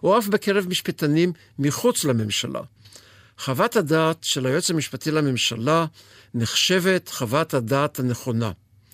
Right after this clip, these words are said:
אלא אם בית המשפט יפסוק אחרת. אף זהו מצב הכרחי,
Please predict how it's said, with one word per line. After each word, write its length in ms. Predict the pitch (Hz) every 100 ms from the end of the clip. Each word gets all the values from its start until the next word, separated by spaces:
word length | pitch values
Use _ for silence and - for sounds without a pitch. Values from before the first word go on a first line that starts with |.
| _ _ -
אלא 280 | 170 202 214 240 - _ _ -
אם 140 | 131
בית 180 | 123 165
המשפט 420 | 156 135 - 139
יפסוק 380 | 123 - 131 -
אחרת. 520 | 107 - 117 110 - - _ _ _ _ _ _ - -
אף 360 | - 240 - - -
זהו 580 | 117 170 196 196 196 -
מצב 380 | 135 - 151
הכרחי, 440 | 143 - 135 -